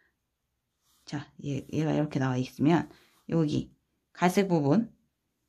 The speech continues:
뭐라고 해요, 이거? 갈색? 브라운색. 하나, 둘, 셋, 넷, 다섯 코 잡고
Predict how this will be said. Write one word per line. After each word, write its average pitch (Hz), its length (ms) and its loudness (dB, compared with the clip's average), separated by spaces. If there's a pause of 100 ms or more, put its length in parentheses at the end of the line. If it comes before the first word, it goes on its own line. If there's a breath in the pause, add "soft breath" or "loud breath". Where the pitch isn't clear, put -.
(840)
뭐라고 165 400 2
해요, 226 140 6
이거? 262 280 0 (180)
갈색? - 480 -6 (240)
브라운색. 196 600 4
하나, 262 420 6 (480 loud breath)
둘, 285 560 2 (1040)
셋, 262 560 4 (520)
넷, 226 520 2 (1300)
다섯 190 340 0
코 247 480 4
잡고 277 640 0